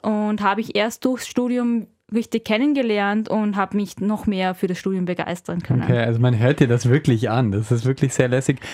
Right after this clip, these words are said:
Speaker 2: Wieso ist die F H Wien der W K W geworden?
Speaker 1: Die F H Wien habe ich mir ausgesucht, weil ich unbedingt diese Praxiserfahrung, die ich erleben konnte,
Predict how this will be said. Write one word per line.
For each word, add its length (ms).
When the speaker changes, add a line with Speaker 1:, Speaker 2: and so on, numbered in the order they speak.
Speaker 2:
Wieso 240
ist 140
die 80
F 140
H 120
Wien 100
der 140
W 80
K 120
W 120
geworden? 500
Speaker 1:
Die 260
F 240
H 240
Wien 400
habe 220
ich 120
mir 220
ausgesucht, 1120
weil 540
ich 360
unbedingt 540
diese 600
Praxiserfahrung, 1900
die 80
ich 280
erleben 520
konnte, 580